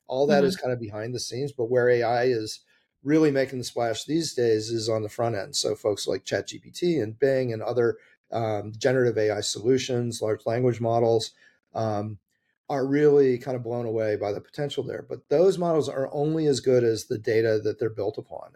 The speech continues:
Speaker 1: And so
Speaker 2: Right.
Speaker 1: You know, when you're, you're looking at kind of creative, uh, applications, they're, they tend to be very strong. But when you're looking at things that are based on facts, especially facts that are, um, changing, uh, over
Speaker 2: Mm-hmm.
Speaker 1: time, then those models have a real weakness if they're not attached to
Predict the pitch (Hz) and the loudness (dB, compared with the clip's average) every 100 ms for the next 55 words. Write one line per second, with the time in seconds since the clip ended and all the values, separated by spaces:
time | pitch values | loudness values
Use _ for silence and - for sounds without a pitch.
0 | _ 123 131 - 127 120 - _ _ _ | _ -12 -6 0 2 2 -2 _ _ _
1 | _ - 175 160 127 117 127 127 123 117 | _ -16 -8 -2 0 2 0 2 0 -2
2 | - _ 120 117 127 147 151 123 143 110 | -12 _ -10 -2 0 0 0 -6 -6 -10
3 | - 123 135 143 143 127 _ _ _ - | -2 2 4 4 4 2 _ _ _ -6
4 | 127 123 - 127 131 127 120 123 - 131 | -2 0 0 -2 -4 -2 -2 -2 -2 -4
5 | 123 - - 131 113 - _ _ - 120 | -4 -6 -2 0 0 -4 _ _ -8 -4
6 | 151 139 127 113 113 110 - 135 139 120 | -2 0 0 2 2 0 -2 0 2 0
7 | 117 120 120 131 - 190 147 160 139 131 | 0 0 0 2 2 0 0 0 0 0
8 | 123 120 123 123 107 - 139 107 - - | 2 2 0 -2 -6 -2 -4 -4 -12 -18
9 | _ _ 135 - 143 143 151 139 123 107 | _ _ -10 -2 0 0 0 -2 -2 -4
10 | - - 113 - - 117 104 _ _ - | -4 -2 -2 -2 -2 -4 -4 _ _ -10
11 | 110 107 104 - 185 151 87 127 - 123 | -6 -4 -4 0 2 2 -2 -6 -8 -4
12 | 104 - 135 117 190 139 135 113 101 _ | -2 0 2 2 0 -2 -2 -2 -6 _
13 | _ _ _ 131 143 143 139 127 143 160 | _ _ _ 0 2 2 0 0 2 2
14 | 160 160 147 139 123 123 117 147 156 127 | 2 -2 -2 -2 0 0 0 -4 -2 -2
15 | 110 113 - 113 110 107 - - 113 110 | -2 -4 -2 -2 0 -2 -4 -4 -2 -2
16 | - - 120 104 101 | -4 -6 -2 0 -2